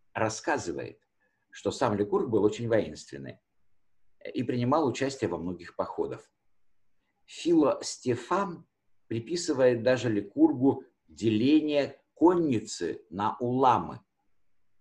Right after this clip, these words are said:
на отряды. Согласно его делению, улам составля-, состоял из пятидесяти всадников, построенных четырёхугольником. Это были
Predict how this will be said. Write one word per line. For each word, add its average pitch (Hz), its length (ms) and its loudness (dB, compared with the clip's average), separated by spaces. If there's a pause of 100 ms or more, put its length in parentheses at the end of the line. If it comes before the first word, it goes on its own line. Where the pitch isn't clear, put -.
(320)
на 90 220 -6
отряды. - 440 -4 (760)
Согласно 120 640 0
его 104 880 2
делению, 101 760 2 (260)
улам 120 680 2 (220)
составля-, 104 800 -2
состоял 110 800 -4
из - 200 -2
пятидесяти 110 840 -8
всадников, 120 880 -2 (440)
построенных 113 1000 2
четырёхугольником. 85 1200 -4 (960)
Это 107 240 0
были 104 720 2